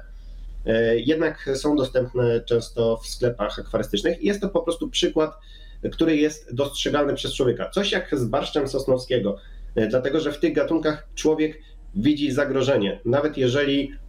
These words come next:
e, zagrożenie dla siebie, nie dla środowiska, dlatego zwraca na nie bardziej uwagę. Czyli bardziej, e, człowiek zauważy, e, chociażby informację o jakimś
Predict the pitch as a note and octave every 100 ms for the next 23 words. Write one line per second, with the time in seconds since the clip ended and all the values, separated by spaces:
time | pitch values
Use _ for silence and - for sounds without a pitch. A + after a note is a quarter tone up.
0 | - A#2+ B2 D3+ D3 D3+ B2+ - D#3+ D#3
1 | - - A#2+ B2+ B2+ B2 B2+ B2+ B2 F#2+
2 | A2 - A#2 A2+ A#2+ A2+ A2+ A2+ A2 A2+
3 | G#2+ A2+ G#2+ A2 G#2+ A2+ F#2+ - - -
4 | - - - B2 A2+ D3 D3+ C#3+ B2 -
5 | - - - A2 A2 - - - - B2
6 | C3 B2+ - B2+ A#2+ B2+ B2 - - -
7 | - - B2+ B2 B2 A#2+ - A2+ A2+ A2
8 | A#2+ B2+ B2 A#2+ B2 B2 A#2+ A#2+ A#2 B2+
9 | C3 A#2 A#2 A#2 -